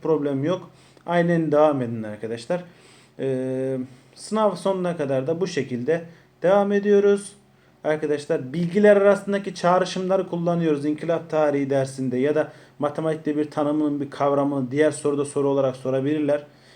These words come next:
Ya da Z işaretin, işaretin anlamını bilmezsiniz arkadaşlar. N harfini, N harfinin ne anlama geldiğini bilmezsiniz.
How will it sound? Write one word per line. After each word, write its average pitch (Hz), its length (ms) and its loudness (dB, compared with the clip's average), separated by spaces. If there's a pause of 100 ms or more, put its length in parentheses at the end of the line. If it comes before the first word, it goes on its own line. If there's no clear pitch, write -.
(180)
Ya 156 80 0
da 165 100 6
Z 135 140 -6
işaretin, 175 1000 2
işaretin 165 460 0
anlamını 160 440 -2
bilmezsiniz 156 600 -2
arkadaşlar. 120 560 -6 (640)
N 165 200 0
harfini, 147 560 0
N 147 40 0
harfinin 156 460 -2
ne 156 60 -2
anlama 151 340 -2
geldiğini 143 340 -4
bilmezsiniz. 147 680 -6